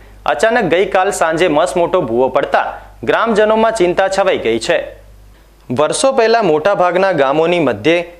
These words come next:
ગામ કૂવો આવેલો હોય છે, જ્યાં ગ્રામજનો કૂવામાંથી પાણી મેળવતા સાથે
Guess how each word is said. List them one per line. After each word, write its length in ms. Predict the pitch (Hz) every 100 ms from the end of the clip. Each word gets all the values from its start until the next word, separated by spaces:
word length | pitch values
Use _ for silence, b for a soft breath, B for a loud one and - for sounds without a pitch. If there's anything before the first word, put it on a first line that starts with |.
| -
ગામ 320 | 135 156 202
કૂવો 300 | - 185 190 - 139
આવેલો 280 | 160 190 151
હોય 200 | 117 117
છે, 180 | - - - B - -
જ્યાં 300 | 117 143 139
ગ્રામજનો 480 | 143 175 175 175 185
કૂવામાંથી 600 | 156 156 170 165 170 185
પાણી 360 | 147 147 175 143
મેળવતા 400 | 127 127 147 147
સાથે 260 | 143 139